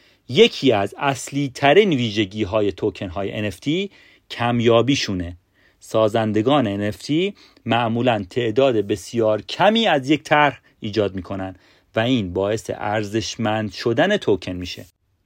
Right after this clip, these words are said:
و در آخر باید بگیم که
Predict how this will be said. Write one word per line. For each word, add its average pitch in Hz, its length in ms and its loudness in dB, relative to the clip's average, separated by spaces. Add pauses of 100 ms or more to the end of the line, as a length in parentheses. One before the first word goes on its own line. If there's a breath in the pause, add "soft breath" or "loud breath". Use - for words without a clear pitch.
(100)
و 127 160 4
در 131 200 4
آخر 123 640 2
باید 104 460 0
بگیم 190 300 0
که 185 340 2